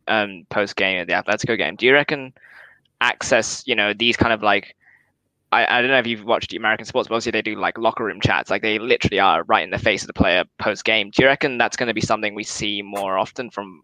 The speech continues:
like, ju-, um, from especially, well, I mean, that's more sports journalists, but do you reckon that's something we're gonna see more often in the future?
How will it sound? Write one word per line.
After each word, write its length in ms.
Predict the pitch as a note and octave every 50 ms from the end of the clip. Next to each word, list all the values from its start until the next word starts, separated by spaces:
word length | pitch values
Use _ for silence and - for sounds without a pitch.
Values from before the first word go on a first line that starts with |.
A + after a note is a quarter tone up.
| _ _ -
like, 300 | A2+ G2+ F#2 - - - _ -
ju-, 120 | - A2
um, 360 | G2 D2+ G2+ G#2+ G#2 F#2+ F#2 E2
from 300 | - G#2+ G#2 F#2+ F#2 - - _ _
especially, 380 | - - - A#2 G#2+ G2 F2+ E2
well, 280 | E2+ G#2+ A#2 G#2+ F2 F#2+
I 100 | A2 A#2
mean, 140 | A#2+ A#2 A#2
that's 200 | A#2+ A#2 - -
more 280 | B2 B2 A#2 A2+ A2
sports 420 | A2 - - - - C3 B2 - -
journalists, 440 | - A2+ F#2+ F#2 E2+ F2 - - -
but 240 | - - G2 E2+ - _ - - - - _ _ _ _ _
do 100 | - B2+
you 40 | B2+
reckon 180 | B2+ - C3+ B2+
that's 160 | A#2+ A2 -
something 240 | - A2+ A2 G#2+ G#2+
we're 60 | G#2
gonna 100 | G2 A2
see 160 | - A2 G#2
more 200 | G#2 G#2 G2+ G2
often 300 | G2 F#2 - - - - _ - D3+ _ -
in 80 | F#2+
the 80 | G2+ -
future? 440 | - G2+ A#2 A#2 - - - -